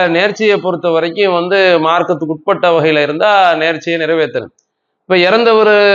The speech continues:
அவர் நேர்ச்சி செஞ்சதை நிறைவேற்றலாமான்னு கேட்டா அதை நிறைவேற்றி ஆகணும். அல்லாஹ்வுடைய தூதர் ஸல்லல்லாஹு அலைஹி வஸல்லம் அவர்களுடைய காலகட்டத்துல சஅத் பின் உபாதாங்கிற நபித்தோழர்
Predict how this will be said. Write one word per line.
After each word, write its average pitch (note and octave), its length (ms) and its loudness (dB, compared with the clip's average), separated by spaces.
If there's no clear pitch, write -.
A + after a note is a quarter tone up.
அவர் E3+ 240 2
நேர்ச்சி F#3 300 -2
செஞ்சதை E3+ 400 -2
நிறைவேற்றலாமான்னு D#3+ 760 0
கேட்டா F3+ 500 0
அதை F3 220 0
நிறைவேற்றி F3+ 500 0
ஆகணும். A#2 300 -6
அல்லாஹ்வுடைய E3+ 400 2
தூதர் D#3 300 -4
ஸல்லல்லாஹு D#3 340 0
அலைஹி D3 160 -2
வஸல்லம் C#3+ 300 -4
அவர்களுடைய C#3+ 560 -2
காலகட்டத்துல C#3 640 0
சஅத் E3+ 220 0
பின் E3+ 180 -2
உபாதாங்கிற D3 580 0
நபித்தோழர் D3 540 -2